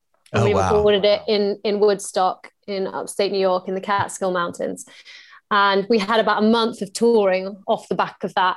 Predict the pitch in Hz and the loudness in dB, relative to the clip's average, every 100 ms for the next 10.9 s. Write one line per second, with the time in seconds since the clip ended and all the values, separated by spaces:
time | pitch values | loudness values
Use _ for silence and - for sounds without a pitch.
0 | - - 220 214 226 214 208 190 190 214 | -4 0 0 2 2 2 2 2 2 2
1 | 190 170 - - - _ _ _ - _ | 0 -2 -6 -14 -16 _ _ _ -20 _
2 | - 226 226 214 240 233 196 - 226 202 | -4 2 4 4 6 4 2 0 2 2
3 | 190 202 190 185 190 190 185 - - 185 | 0 0 2 2 0 -2 -4 -8 -2 -2
4 | 175 185 175 - - 208 226 247 240 226 | -2 -2 -2 -4 -2 -2 -2 -2 0 -2
5 | - - - - 262 269 269 302 302 320 | -4 -12 -8 0 2 4 2 2 2 0
6 | - _ _ 240 240 - - - 240 247 | -6 _ _ -2 0 -2 -6 -2 0 2
7 | 302 330 - - _ - - - 220 226 | 0 -4 -10 -20 _ -20 -20 -6 0 2
8 | 226 220 220 220 - - 226 208 202 202 | 2 2 0 -2 -6 -4 0 2 0 -2
9 | 202 - 214 196 214 190 196 208 196 - | -8 -12 -10 -6 -4 -2 -2 -2 -4 -4
10 | 214 214 202 208 214 196 196 202 | -4 -4 -8 -4 0 0 0 -4